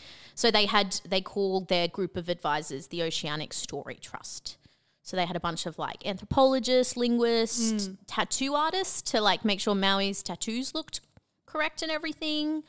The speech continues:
Speaker 2: Mm.
Speaker 1: Um, choreographers for the dances and all of that, which is all really cool. I really liked that. Um, and it definitely, when you watch the movie, you can feel that in there.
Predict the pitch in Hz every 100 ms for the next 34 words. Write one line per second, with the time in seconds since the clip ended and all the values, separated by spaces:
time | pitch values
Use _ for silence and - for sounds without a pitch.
0 | _ - 240 220 202 190 190 247 226 240
1 | 254 254 254 - 208 190 185 190 - 208
2 | 208 - 233 214 214 202 208 202 208 220
3 | 247 320 - 415 302 208 185 - 170 165
4 | 175 170 151 135 - - 392 571 - _
5 | _ _ - 180 180 170 - 233 226 190
6 | 180 165 160 156 - 175 170 160 165 160
7 | - 170 - 165 151 147 143 185 - _
8 | _ _ _ _ _ _ _ _ _ _
9 | _ - - 165 - -